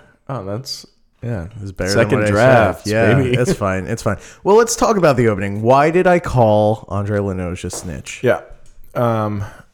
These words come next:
Speaker 1: why did you do that? Because he, he's basically, his whole thing, whenever he sees somebody, um, he knows all their darkest
Speaker 2: He's
Speaker 1: secrets.
Speaker 2: a, he's a dirty gossip.
Speaker 1: Yeah, he's a, um,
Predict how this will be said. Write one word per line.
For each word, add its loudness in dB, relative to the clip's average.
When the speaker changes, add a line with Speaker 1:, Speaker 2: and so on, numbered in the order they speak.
Speaker 1:
why 0
did -4
you -6
do -6
that? -10
Because 2
he, 0
he's -10
basically, -4
his 2
whole 6
thing, 2
whenever 2
he 0
sees -2
somebody, -2
um, -6
he -2
knows 2
all 2
their 2
darkest 0
Speaker 2:
He's 2
Speaker 1:
secrets. 0
Speaker 2:
a, 0
he's 2
a 6
dirty 2
gossip. 0
Speaker 1:
Yeah, 4
he's 2
a, 0
um, -8